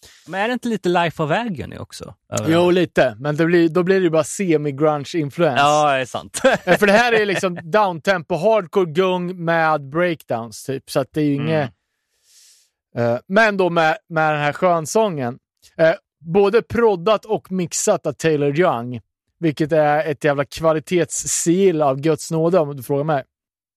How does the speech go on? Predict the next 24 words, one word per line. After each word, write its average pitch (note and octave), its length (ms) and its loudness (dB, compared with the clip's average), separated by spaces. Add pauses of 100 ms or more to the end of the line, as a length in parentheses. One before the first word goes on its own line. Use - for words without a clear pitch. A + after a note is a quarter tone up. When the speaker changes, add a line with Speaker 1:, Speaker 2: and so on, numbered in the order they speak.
(120)
Speaker 2:
Jag F3+ 80 -4
har E3+ 40 -2
inte G3 200 2
riktigt F#3+ 340 -2 (420)
lusläst F#3+ 1000 -2
texterna, E3 440 -2
ska - 140 -6
jag B2 60 -4
inte A#2 140 -12
säga. A2 320 -4 (1080)
Jag C#3+ 160 0
har E3+ 200 2
L E3 180 0
P:n, D#3 260 -2
så - 80 -4
jag C#3 220 0
har C#3 300 0
ingen D3 340 -4
anledning D3 480 -2
att C#3 140 -6
inte D3+ 300 -4
göra C3+ 320 2
det, A#2 60 -2
men B2+ 280 -4